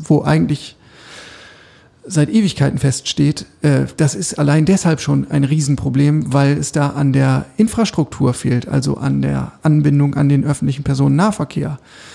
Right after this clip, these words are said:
Und wenn du dieses Fass aufmachst, hast du natürlich auch eine Kostenexplosion hoch zehn. Ähm, insofern kommt diese Option eigentlich gar nicht in Frage. Ähm, äh,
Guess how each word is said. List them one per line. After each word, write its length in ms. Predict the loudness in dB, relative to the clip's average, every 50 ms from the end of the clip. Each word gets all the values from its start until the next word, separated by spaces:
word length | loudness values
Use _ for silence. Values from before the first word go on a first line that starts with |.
| -20 -20 -20 -20 -20 -20 -20 -20 _ _ _ 0 0
Und 220 | 0 0 0 -4 -6 -8
wenn 300 | -6 -4 -2 0 2 2
du 60 | 4 4
dieses 280 | 2 2 2 0 -2
Fass 260 | 0 0 0 0 0
aufmachst, 520 | -2 -2 -2 -2 0 -2 -2 -2 -2 -2 -2
hast 180 | -2 0 0
du 40 | 0
natürlich 420 | 0 0 2 0 0 -2 -2 -4 -4
auch 180 | -4 -4 -4
eine 200 | -2 -2 -2 -2
Kostenexplosion 1120 | -4 -6 -4 -2 -2 -2 -2 -4 -6 -6 -6 -6 -6 -4 -2 -2 0 2 2 2 4 4 2
hoch 180 | 2 0 -2
zehn. 400 | -2 0 0 2 2 0 -2 -6 -12 -18 _ _ -2
Ähm, 200 | 0 0 0 2
insofern 600 | 2 2 2 2 0 0 0 0 0 0 -2 -2
kommt 240 | 0 0 0 2 2
diese 280 | 0 2 2 0 0
Option 360 | -2 -4 -2 0 2 2 2 2 0
eigentlich 420 | 0 0 0 0 -2 -4 -4 -4
gar 160 | -2 0 0
nicht 140 | 0 0 0
in 100 | -2 -2
Frage. 400 | -2 -2 -2 -2 -2 -4 -6 -8 -12 -12 -16 -18 -16 -16 -18 -18 -18 -20 -20 -20 -12 -4 0
Ähm, 460 | 2 2 2 2 2 0 -2 -4 -6 -12 _ _ _ _ -12
äh, 60 | -10